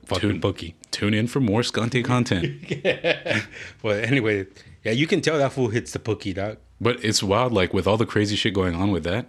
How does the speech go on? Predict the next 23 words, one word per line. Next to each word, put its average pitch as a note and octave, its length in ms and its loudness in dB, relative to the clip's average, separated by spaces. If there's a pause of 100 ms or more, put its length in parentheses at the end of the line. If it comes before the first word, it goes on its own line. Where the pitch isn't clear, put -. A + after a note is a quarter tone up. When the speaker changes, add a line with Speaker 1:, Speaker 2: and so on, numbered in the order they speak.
(120)
Speaker 2:
even A2+ 260 2
he A2+ 220 0
doesn't F2+ 220 0
seem E2+ 200 -4
that D#2 140 -6
insane. D2 360 -10 (360)
Carol F#2+ 340 2
fucking F#2 400 2
Baskin D#2+ 460 -2 (340)
seems E2 360 -2
fucking D#2+ 240 -8
insane. D2+ 300 -12 (1400)
Speaker 1:
She - 200 -4
looks G#2+ 200 -4
more G#2 140 0
crazy G2 320 -4
than F2+ 240 -6
the F2 140 -8
other E2 200 -10
ones. - 360 -16
Speaker 2:
She's G#2+ 220 0
fucking G#2 380 -2
crazy. E2+ 440 -2